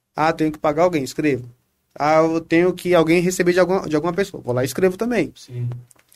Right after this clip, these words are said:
Speaker 1: Então, todo líder é diferente, assim como todo jovem é diferente. Então, o líder que ele,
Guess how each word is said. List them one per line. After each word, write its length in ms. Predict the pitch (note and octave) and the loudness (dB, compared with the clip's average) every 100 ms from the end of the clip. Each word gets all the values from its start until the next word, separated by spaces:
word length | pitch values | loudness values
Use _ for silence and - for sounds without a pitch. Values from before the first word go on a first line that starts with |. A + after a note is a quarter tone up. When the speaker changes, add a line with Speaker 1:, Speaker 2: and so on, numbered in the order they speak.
| - _ - | -20 _ -8
Speaker 1:
Então, 340 | C#3+ E3+ F3+ F3 - | -2 0 0 -2 0
todo 280 | G#3+ C4 C4 | 4 4 2
líder 240 | A#3 G#3+ | 2 4
é 80 | G3 | 2
diferente, 600 | F#3 F3 D3+ F3 - - _ | 0 0 0 0 -4 -16 _
assim 300 | - D3 E3+ | -6 -4 -2
como 260 | E3+ F3 E3+ | -2 0 0
todo 240 | E3 E3 E3+ | -2 -2 -2
jovem 340 | E3 D#3 D#3+ | 0 0 0
é 20 | |
diferente. 600 | D#3 - G3 F3+ B2 A#2+ _ _ _ _ _ | -2 -2 -2 0 -2 -8 _ _ _ _ _
Então, 340 | - B2 D#3 E3+ | -6 2 4 4
o 80 | E3+ | 4
líder 400 | E3+ E3+ G#3 A3 | 4 4 4 4
que 160 | G#3+ F#3 | 4 0
ele, 140 | F#3 | 0